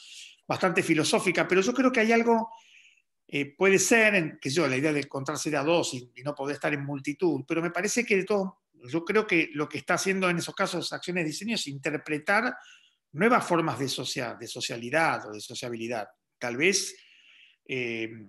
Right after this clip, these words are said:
no, no creo que sean necesariamente individualistas, sí, de alguna manera son recortes distintos de lo, de lo, del, de lo mucho, lo poco, de lo compartido, de lo individual, eh, son otras maneras. Me parece a mí que,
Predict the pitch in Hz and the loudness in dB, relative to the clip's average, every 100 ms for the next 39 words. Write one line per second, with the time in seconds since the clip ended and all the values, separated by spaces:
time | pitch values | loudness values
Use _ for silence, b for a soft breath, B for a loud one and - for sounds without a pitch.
0 | 87 80 - _ 135 147 160 175 175 214 | -20 -20 -20 _ -6 -6 -2 -2 2 0
1 | 214 - 208 185 156 156 180 185 185 175 | 2 2 2 0 0 0 0 2 0 2
2 | 160 151 170 202 - 139 - 170 - 208 | 2 2 0 -2 -4 -8 -8 -6 -2 2
3 | 247 269 - 139 123 143 202 196 208 - | 2 0 -6 -14 -6 -2 0 0 0 0
4 | 190 180 170 214 214 175 147 - 214 214 | -2 -2 -2 -2 0 -2 -2 -4 -4 -4
5 | - 120 - 131 117 110 - 127 120 110 | -4 -4 -6 -10 -8 -8 -8 -8 -8 -8
6 | 127 120 117 - 131 123 151 208 - 196 | -10 -10 -12 -10 -8 -6 -4 -4 -2 -2
7 | 170 127 - 175 170 165 156 165 B B | 0 0 0 -2 0 -2 -2 -4 B B
8 | B B _ 135 127 127 139 135 131 - | B B _ -10 -6 -6 -4 -2 -4 -4
9 | 190 180 160 135 131 127 127 151 160 123 | -2 2 0 0 -6 -6 -4 0 2 2
10 | 110 - 110 110 - 175 160 185 185 135 | -4 -10 -12 -8 -4 -4 -2 -4 -4 -4
11 | 143 147 120 107 - 151 - 131 147 147 | -6 -6 -6 -8 -12 -14 -10 -8 -6 -6
12 | 160 165 170 175 175 | -6 0 2 2 -2